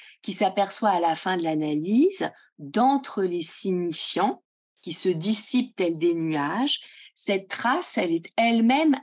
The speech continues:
indicible. C'est pour cela que Lacan en passe par la vision,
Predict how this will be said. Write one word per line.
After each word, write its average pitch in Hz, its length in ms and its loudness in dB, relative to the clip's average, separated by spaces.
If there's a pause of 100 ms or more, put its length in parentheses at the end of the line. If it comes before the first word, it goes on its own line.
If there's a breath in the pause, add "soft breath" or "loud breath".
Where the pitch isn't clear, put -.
(140)
indicible. 185 920 -2 (280 loud breath)
C'est 190 180 -2
pour 190 160 -6
cela 311 320 2
que - 100 -6
Lacan 202 340 0
en 185 40 -2
passe 190 240 -2
par 156 200 -4
la 156 140 -2
vision, 170 540 -4